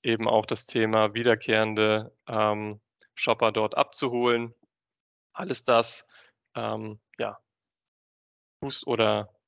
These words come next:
landet dann eben wiederum auf der Produktdetailseite. So ein bisschen dazu hier so ein kleines Beispiel, wie man sowas angehen kann. Ich denke, wir kennen alle die, diese Marke, aber hier sehen wir einfach, was damit gemeint ist. Also ich habe einfach ein konsistentes Bild der Marke, ich habe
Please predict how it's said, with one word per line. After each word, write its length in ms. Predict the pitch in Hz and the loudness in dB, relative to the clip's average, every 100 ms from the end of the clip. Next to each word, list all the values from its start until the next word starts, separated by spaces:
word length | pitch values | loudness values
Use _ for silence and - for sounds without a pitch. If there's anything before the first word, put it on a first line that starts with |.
| - | -10
landet 400 | 117 113 127 120 | 0 0 0 0
dann 160 | 117 117 | 0 0
eben 220 | 120 113 | -4 0
wiederum 360 | 117 107 110 | 0 0 -2
auf 220 | 110 110 - | -4 -6 -6
der 80 | 113 | -6
Produktdetailseite. 1200 | - 123 - - 113 - 104 98 107 104 - - - | -6 -10 -10 -10 -8 -4 -4 -4 -10 -12 -16 -18 -12
So 160 | - | -4
ein 100 | 120 | -2
bisschen 440 | 117 - 120 110 - _ | -2 2 2 0 -6 _
dazu 500 | 135 143 147 143 131 | 6 6 4 -2 -2
hier 200 | 127 135 | 0 0
so 80 | 123 | -2
ein 80 | 113 | 0
kleines 400 | 123 127 131 - | 2 2 0 -2
Beispiel, 420 | 123 127 127 117 | 0 0 -4 -6
wie 80 | 127 | -4
man 160 | 123 | -4
sowas 260 | 117 110 - | -2 -6 -4
angehen 360 | 113 110 107 | -6 -6 -8
kann. 280 | 104 135 156 | 0 0 0
Ich 120 | 127 | -4
denke, 200 | 123 113 | -6 -6
wir 80 | 113 | -8
kennen 280 | - 117 113 | -6 -6 -4
alle 240 | 123 139 | -2 -2
die, 240 | 123 123 127 - - _ - | -4 -10 -12 -18 -20 _ -8
diese 200 | 120 117 | -4 2
Marke, 540 | 110 123 139 - 127 | 6 6 6 2 0
aber 180 | 123 113 | 2 0
hier 200 | 113 127 | -2 -4
sehen 300 | 117 127 143 | 0 0 2
wir 100 | 120 | 2
einfach, 320 | 120 123 113 | 2 0 -4
was 120 | 117 | -4
damit 240 | - 113 110 | -4 -4 -6
gemeint 360 | 110 110 123 | -2 0 0
ist. 120 | 110 113 | -2 -6
Also 180 | 104 | -8
ich 120 | 107 127 | -8 -8
habe 160 | - | -6
einfach 240 | 113 117 113 | -6 -6 -8
ein 120 | 113 | -4
konsistentes 720 | 123 135 123 - 120 117 - | -2 -2 -8 -6 -6 -8 -14
Bild 400 | - 139 151 151 | -2 2 2 0
der 80 | 120 | 0
Marke, 440 | 123 123 127 - | 2 4 2 0
ich 160 | 117 113 | -6 -4
habe 140 | 117 | -6